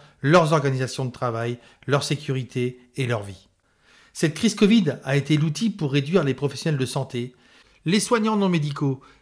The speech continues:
les professionnels de la fonction publique, à un rôle d'exécutant de décisions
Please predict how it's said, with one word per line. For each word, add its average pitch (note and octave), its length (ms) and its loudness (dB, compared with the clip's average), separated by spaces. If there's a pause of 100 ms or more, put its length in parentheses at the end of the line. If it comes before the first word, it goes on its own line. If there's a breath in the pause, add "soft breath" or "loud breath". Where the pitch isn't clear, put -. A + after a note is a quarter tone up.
(100)
les F#3 120 2
professionnels F#3+ 600 0
de C#3+ 80 -2
la C3 100 -2
fonction C#3 300 -6
publique, A#3+ 420 -2 (480 soft breath)
à G3+ 180 2
un - 20 2
rôle G3+ 260 4
d'exécutant D#3 560 -2
de D#3 80 2
décisions F3 580 0